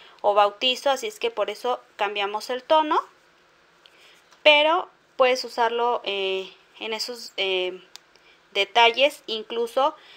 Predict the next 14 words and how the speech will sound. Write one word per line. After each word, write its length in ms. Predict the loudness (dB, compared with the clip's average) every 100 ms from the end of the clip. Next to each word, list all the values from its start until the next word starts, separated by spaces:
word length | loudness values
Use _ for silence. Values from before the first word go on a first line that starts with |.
| -10 4
para 200 | 6 6
vestido 440 | 0 -6 -2 0
de 120 | 0
novia 440 | 0 -2 2 2 2
también 340 | -2 -6 -10 -10
sería 400 | -8 -4 -2 -2
muy 160 | -4
bonito 520 | -8 -6 -6 -4 -4 -2
este 440 | -6 -4 -2 -2 -2
comienzo. 600 | -8 -6 -6 -4 -2 -2 -2 -20 -8
Hay 120 | -6
personas 460 | -4 -6 -6 -8 -8
que 120 | -8
me 260 | -6 -6